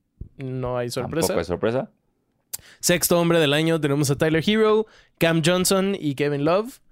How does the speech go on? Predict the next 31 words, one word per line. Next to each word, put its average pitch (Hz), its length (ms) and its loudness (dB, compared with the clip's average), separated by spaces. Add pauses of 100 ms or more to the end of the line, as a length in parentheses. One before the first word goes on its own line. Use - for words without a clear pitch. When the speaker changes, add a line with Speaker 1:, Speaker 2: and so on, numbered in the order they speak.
(760)
Speaker 1:
Creo 190 220 4
Speaker 2:
No 196 40 0
Speaker 1:
que 226 80 4
Speaker 2:
hay 208 60 4
sorpresa. 123 460 -2
Speaker 1:
no 196 140 0
hay 226 100 2
sorpresa 208 460 2
de 185 100 2
que 160 80 -2
va 156 120 2
a 170 40 2
ganar 170 240 0
Tyler 165 320 0
Hero, 170 260 0
pero 143 220 0
creo 156 140 -2
que 220 120 0
Cam 190 200 0
Speaker 2:
Ah. 185 60 0
Speaker 1:
Johnson, 175 540 0
no 151 160 -2
me 165 80 0
acuerdo 165 280 0
si 147 120 -2
estaba 143 320 -2
en 139 100 -2
la 120 140 0
otra 139 280 -2
lista 131 340 -6
que, 117 460 -6